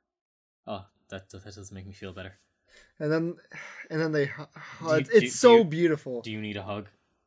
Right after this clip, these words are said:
Speaker 1: Do, do you need a hug?
Speaker 2: No.
Speaker 1: Oh, come in.
Speaker 2: I
Speaker 1: Come
Speaker 2: thought,
Speaker 1: here.
Speaker 2: I thought, I,
Speaker 1: It's,
Speaker 2: I
Speaker 1: it's
Speaker 2: thought we
Speaker 1: fine.
Speaker 2: agreed we weren't gonna do this.
Speaker 1: It's fine.
Speaker 2: <laughs>
Speaker 1: Uh, like, Dra-, Drax is still, his line in the first movie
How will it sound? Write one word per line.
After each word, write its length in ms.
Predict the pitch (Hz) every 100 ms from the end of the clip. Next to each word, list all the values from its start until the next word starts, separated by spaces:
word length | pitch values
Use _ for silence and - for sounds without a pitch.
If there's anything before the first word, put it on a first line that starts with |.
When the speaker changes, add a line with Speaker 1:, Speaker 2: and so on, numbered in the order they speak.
| _ _ _ _
Speaker 1:
Do, 120 | 98 95 -
do 80 |
you 80 | 95
need 160 | 92 90
a 80 | 90
hug? 220 | 92 92 _ _ _ _ _ _ _ _ _ _ _ _ _ _ _
Speaker 2:
No. 260 | 127 117 113 _ _ - 117
Speaker 1:
Oh, 60 | 98 - - - _ _
come 180 | - 95
in. 140 | 90 87 -
Speaker 2:
I 60 | 147
Speaker 1:
Come 80 | 127
Speaker 2:
thought, 160 | 160 165
Speaker 1:
here. 60 |
Speaker 2:
I 120 | 156 151
thought, 220 | 165 156
I, 80 | 156
Speaker 1:
It's, 160 | -
Speaker 2:
I 80 | 156
Speaker 1:
it's 80 | 143
Speaker 2:
thought 160 | 165 156
we 80 |
Speaker 1:
fine. 60 | 160
Speaker 2:
agreed 240 | 147 156
we 140 | 156 147
weren't 220 | 139 143
gonna 160 | 135 131
do 200 | 151 156
this. 320 | 117 - -
Speaker 1:
It's 140 | 127
fine. 280 | - 110 101 90 196 214 - -
Speaker 2:
<laughs> 240 | 185 - 190 - - - 226
Speaker 1:
Uh, 300 | 247 156 147 185 156 -
like, 200 | 196 196
Dra-, 260 | 170 240 190
Drax 720 | 175 262 233 165 202 262 -
is 180 | 233 147
still, 440 | - 180 147 117 - -
his 180 | 180
line 400 | 175 170 151 139
in 140 | 143 135
the 60 |
first 440 | 127 139 120 - 135
movie 400 | 117 107 104